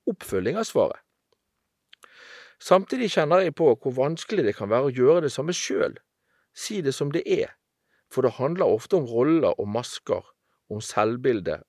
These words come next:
og stolthet. En vei i dette er kanskje å omformulere oss litt.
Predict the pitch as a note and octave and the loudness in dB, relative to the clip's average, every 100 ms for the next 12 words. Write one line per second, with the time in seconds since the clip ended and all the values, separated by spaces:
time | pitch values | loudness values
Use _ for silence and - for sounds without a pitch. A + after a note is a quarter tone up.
0 | - A2 - A#2+ F2+ C#2+ - _ _ _ | -16 -10 0 0 0 -10 -12 _ _ _
1 | _ _ _ _ _ _ _ _ - - | _ _ _ _ _ _ _ _ -20 -20
2 | - - _ _ D#3 E3+ F#3 G3+ D3 B2+ | -20 -20 _ _ 6 8 8 6 6 4
3 | D3 - D#3+ - B2+ - F#3 F3 A3+ F#3+ | 2 2 0 2 0 0 0 0 0 -2
4 | - A2 G2 F#2 E2 D#2 - G3 - - | -4 -4 0 2 2 0 0 0 -2 -16